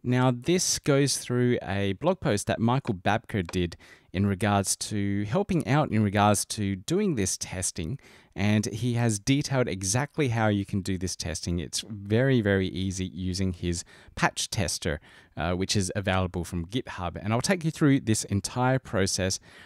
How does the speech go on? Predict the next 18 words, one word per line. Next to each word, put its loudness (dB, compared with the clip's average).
from 0
start 4
to -4
end 2
all -4
through -2
this -4
video. -2
And -2
this, 2
this 0
is 2
a 2
really 2
good -4
way 0
to -6
test -6